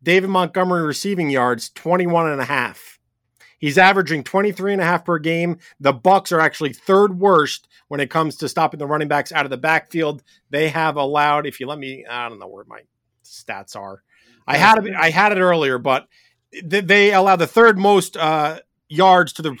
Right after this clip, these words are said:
opposing running backs. I forget what the average is. It was, like, ninety-six yards per game. I think that's, like, thirty-five, thirty-four yards per game. I'm taking the over on that.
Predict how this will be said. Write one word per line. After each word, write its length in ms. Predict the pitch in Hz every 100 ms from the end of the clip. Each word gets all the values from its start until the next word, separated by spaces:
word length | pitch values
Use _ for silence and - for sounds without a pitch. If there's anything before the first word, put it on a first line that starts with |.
| -
opposing 400 | 139 175 180 160
running 180 | 160 147
backs. 200 | 135 123
I 60 | 120
forget 320 | 139 156 135
what 140 | 143
the 140 | 139 131
average 300 | 127 123 110
is. 180 | 101 - _ _
It 60 | 135
was, 140 | 123
like, 120 | 127
ninety-six 560 | 120 131 123 110 - -
yards 220 | 120 113
per 120 | 120
game. 240 | 113 113 110 110
I 80 | 107
think 160 | 147
that's, 100 | 117
like, 160 | 117 -
thirty-five, 640 | 117 113 107 110 107 - _ _ _ -
thirty-four 400 | 120 110 127 113
yards 260 | 110 110
per 120 | - 113
game. 220 | 113 107
I'm 180 | 135 151
taking 200 | 151 117
the 100 | 113
over 240 | 123 110
on 120 | 104
that. 180 | 107 104